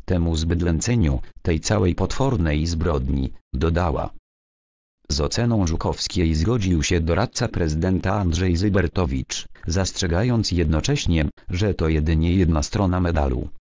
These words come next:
„Druga jest taka, że elity krajów Unia Europejska i nato i społeczeństwa tych krajów nie przepracowały wniosków z wojen jugosłowiańskich,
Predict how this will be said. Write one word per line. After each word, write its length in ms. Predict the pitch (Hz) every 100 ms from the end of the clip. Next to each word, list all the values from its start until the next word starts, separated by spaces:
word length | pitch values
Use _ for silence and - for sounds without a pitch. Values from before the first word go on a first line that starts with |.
| _ _ _ _ _ _ _ _
„Druga 340 | 87 123 131 104
jest 280 | 80 - -
taka, 380 | 139 - 71 65 - -
że 280 | 85 107 90
elity 280 | 107 113
krajów 500 | 87 110 117 107 85
Unia 340 | 92 85 82 82
Europejska 640 | 82 85 82 71 - 78
i 120 | 76 92
nato 400 | 120 - 58 - -
i 180 | - 92
społeczeństwa 840 | - 78 78 78 - 85 - - 90
tych 220 | 85 -
krajów 480 | - 113 113 90 80
nie 160 | 85
przepracowały 800 | - 98 - 78 82 92 101 87
wniosków 560 | 78 110 - 87 78 85
z 80 | 82
wojen 400 | 78 71 76 80
jugosłowiańskich, 1160 | 82 87 85 82 80 78 80 - - 62 -